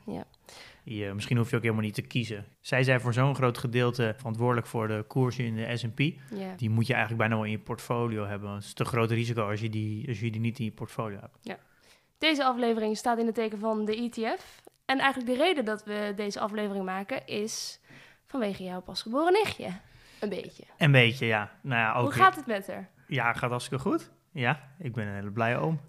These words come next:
Speaker 2: En jij komt nu een E T F worden, zodat ze daar de rest van haar leven lang, ik bedoel, een horizon van hier tot Tokio, plezier van kan hebben.
Speaker 1: Ja, dat is wel, met die bril heb ik er wel naar gekeken.
Speaker 2: Ja.
Speaker 1: Ik ben, ben er nog niet helemaal uit,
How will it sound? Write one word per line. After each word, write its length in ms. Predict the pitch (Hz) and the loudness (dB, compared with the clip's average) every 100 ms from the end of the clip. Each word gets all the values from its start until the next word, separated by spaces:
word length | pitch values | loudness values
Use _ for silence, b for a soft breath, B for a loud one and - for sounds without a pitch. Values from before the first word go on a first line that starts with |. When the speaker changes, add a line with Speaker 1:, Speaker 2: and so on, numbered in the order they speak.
| - | -12
Speaker 2:
En 120 | - | -2
jij 180 | 254 262 | 0 2
komt 160 | 269 277 | 2 2
nu 100 | 285 | 2
een 120 | 262 | 0
E 300 | 269 247 294 | -2 0 0
T 60 | 311 | 0
F 60 | |
worden, 320 | 240 220 233 | 0 2 2
zodat 220 | 254 247 240 | 2 0 0
ze 80 | |
daar 180 | 240 226 | 4 4
de 100 | 214 | 2
rest 340 | 214 247 302 - | -2 2 2 2
van 140 | 262 | -2
haar 100 | 240 | 0
leven 340 | 240 240 226 | 2 2 0
lang, 280 | 220 233 220 | 2 2 2
ik 100 | 214 | -2
bedoel, 240 | 214 226 226 | 0 2 4
een 60 | |
horizon 500 | 220 262 240 226 226 | 4 4 4 0 0
van 120 | 202 | 0
hier 160 | 226 262 | 0 0
tot 120 | 233 | 0
Tokio, 640 | 254 254 247 220 208 202 - - - - 233 | 0 0 0 0 2 0 -6 -18 -20 -20 -6
plezier 400 | 240 220 285 247 | -2 0 2 0
van 200 | 214 185 | -4 -6
kan 160 | 185 | -8
hebben. 320 | 180 190 214 220 _ - _ _ _ _ - | -8 -10 -14 -18 _ -20 _ _ _ _ 2
Speaker 1:
Ja, 240 | 156 107 | 4 4
dat 140 | 120 | 4
is 100 | 156 | 2
wel, 160 | 170 160 | 4 4
met 160 | 151 147 | 4 4
die 120 | 165 | 2
bril 220 | 143 151 | 6 6
heb 80 | 135 | 6
ik 80 | 135 | 6
er 60 | |
wel 140 | 143 139 | 8 8
naar 160 | 127 | 6
gekeken. 500 | 117 - 120 110 190 - - | 2 2 4 4 0 -2 -6
Speaker 2:
Ja. 240 | 208 - | -6 -4
Speaker 1:
Ik 160 | 131 131 | 2 6
ben, 200 | 143 143 | 8 8
ben 100 | 151 | 8
er 60 | |
nog 120 | 147 147 | 8 6
niet 140 | 143 | 6
helemaal 220 | 135 117 | 6 4
uit, 260 | 107 101 - | 2 -2 -4